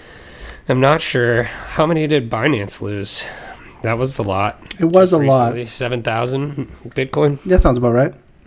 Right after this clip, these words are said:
Speaker 1: Yeah, and I've heard rumblings that, uh, it might even be more than that.
Speaker 2: Oh, really?
Speaker 1: Yeah, that, uh,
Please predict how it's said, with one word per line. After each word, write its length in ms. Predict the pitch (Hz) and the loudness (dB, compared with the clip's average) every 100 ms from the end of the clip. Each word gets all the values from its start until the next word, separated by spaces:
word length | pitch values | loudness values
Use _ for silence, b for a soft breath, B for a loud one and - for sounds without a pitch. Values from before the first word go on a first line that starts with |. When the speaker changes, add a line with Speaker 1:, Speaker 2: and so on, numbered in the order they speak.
| - b b b b b b | -20 b b b b b b
Speaker 1:
Yeah, 340 | 120 117 101 | 0 0 -2
and 160 | - 107 | -4 0
I've 260 | 110 113 - | 0 -2 -2
heard 240 | 120 110 | 0 0
rumblings 560 | 107 107 104 98 95 - | 0 0 0 -2 -4 -6
that, 320 | 98 92 87 B B - | -4 -4 -6 B B -2
uh, 280 | 98 92 98 | -2 -2 -4
it 60 | 98 | -2
might 180 | 101 98 | -2 -2
even 180 | 95 | -2
be 300 | 90 92 92 - - | -2 -2 -4 -6 -10
more 300 | 98 98 95 | -4 -2 -2
than 160 | 92 92 | -4 -4
that. 100 | 95 | 6
Speaker 2:
Oh, 120 | 160 | 8
really? 280 | 139 156 127 - - _ - 131 b b b b | 8 6 2 -4 -20 _ -20 -20 b b b b
Speaker 1:
Yeah, 240 | - 98 92 | -8 -8 -6
that, 240 | 95 92 - B B - | -8 -10 -14 B B -6
uh, 320 | 101 95 110 | -4 -4 -6